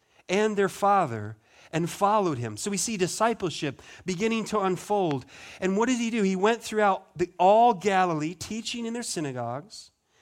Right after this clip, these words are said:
and proclaiming the gospel of the kingdom and healing every disease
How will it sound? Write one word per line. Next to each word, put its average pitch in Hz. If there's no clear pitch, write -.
and 175
proclaiming 180
the 220
gospel 180
of 208
the 233
kingdom 135
and 139
healing 139
every 147
disease 147